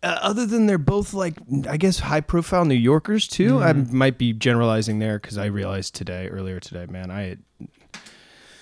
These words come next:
Speaker 2: You generalize New Yorkers?
Speaker 1: I just, uh, well, I just ha-, I've had a, I've had a very, uh, in watching the documentary, a few things came to light.
Speaker 2: Right.
Speaker 1: And one of them was I clearly,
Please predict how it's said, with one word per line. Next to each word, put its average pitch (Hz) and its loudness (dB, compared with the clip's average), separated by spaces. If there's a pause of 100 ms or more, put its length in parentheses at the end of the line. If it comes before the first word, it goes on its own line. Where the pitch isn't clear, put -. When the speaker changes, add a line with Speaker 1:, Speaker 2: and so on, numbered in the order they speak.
(760)
Speaker 2:
You 139 -8
generalize 127 4
New 127 2
Yorkers? 123 6
Speaker 1:
I 233 6
just, 233 2
uh, 156 -6
well, 151 4 (220)
I 208 0
just 190 0
ha-, 143 0
I've 127 -6
had 127 -4
a, 110 -6 (300)
I've 127 -10
had 147 2
a 131 2
very, 120 2 (240)
uh, - -16 (180)
in 165 2
watching 170 6
the 143 4
documentary, 123 2
a - -2
few 120 0
things 110 0
came 113 -4
to - -4
light. 90 -6 (140)
Speaker 2:
Right. 117 0
Speaker 1:
And 117 0
one 143 6
of 131 2
them 120 0
was 110 -2 (340)
I 139 4
clearly, 131 2